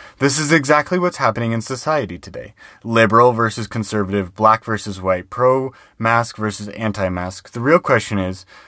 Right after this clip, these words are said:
we need to be asking ourselves is, who is shaking the jar and why?" Now, that is a meme that I found on Reddit. Um,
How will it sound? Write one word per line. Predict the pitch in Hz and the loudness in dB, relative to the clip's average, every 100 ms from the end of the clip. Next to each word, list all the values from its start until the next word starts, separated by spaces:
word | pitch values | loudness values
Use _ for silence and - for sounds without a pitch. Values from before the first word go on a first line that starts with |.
| _ _ - | _ _ -6
we | 123 160 | -2 0
need | 160 135 117 | 0 -4 -6
to | |
be | 113 110 | -2 2
asking | 110 123 - 101 | 2 2 -2 -2
ourselves | 95 95 95 92 95 | -2 0 0 0 -6
is, | - 110 98 - - _ _ | -10 -6 -6 -10 -20 _ _
who | - 190 226 147 | 0 4 4 2
is | 110 110 | 0 -4
shaking | - 139 135 147 143 | 0 0 0 0 0
the | 135 | 0
jar | 107 98 | 2 2
and | 98 104 92 | 0 -2 -4
why?" | 87 82 - _ _ _ _ _ | -4 -8 -14 _ _ _ _ _
Now, | 113 127 120 117 _ _ - | 0 2 2 0 _ _ 0
that | 120 139 | 4 4
is | 143 | 2
a | 120 | 0
meme | 113 147 175 175 | 0 0 0 2
that | 143 | 2
I | 135 | 2
found | 120 131 127 | 2 0 4
on | 123 110 | 2 2
Reddit. | 95 85 76 _ _ _ _ | 0 -2 -8 _ _ _ _
Um, | - 117 117 110 | -4 0 0 -2